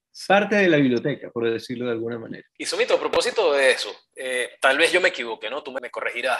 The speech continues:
Speaker 2: pero ¿por qué la cocina venezolana aún no tiene ese reconocimiento internacional como, por ejemplo, uno puede observar un poco con la cocina peruana?
Speaker 1: Eh,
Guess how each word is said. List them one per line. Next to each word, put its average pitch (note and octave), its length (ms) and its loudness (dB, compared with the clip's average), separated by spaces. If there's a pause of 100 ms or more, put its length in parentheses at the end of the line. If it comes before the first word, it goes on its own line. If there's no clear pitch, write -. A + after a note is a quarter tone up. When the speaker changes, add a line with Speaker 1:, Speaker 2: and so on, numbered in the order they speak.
Speaker 2:
pero A#2+ 240 -6
¿por C3+ 140 -12
qué F#3 140 -4
la A3 80 -2
cocina F#3+ 280 -4
venezolana C#3+ 680 -2
aún D3+ 480 -2
no D3+ 120 -8
tiene C#3 280 -8
ese D#3 100 -8
reconocimiento A#2 640 -10
internacional A2+ 640 -6
como, - 220 -16
por G#2+ 160 -8
ejemplo, A#2 520 -10 (440)
uno A#2 200 -8
puede C3+ 140 0
observar A#2 400 -2
un B2 100 -8
poco C3 240 -8
con B2+ 160 -6
la A2 120 -4
cocina A2+ 360 -8
peruana? B2 460 0 (480)
Speaker 1:
Eh, C3+ 420 4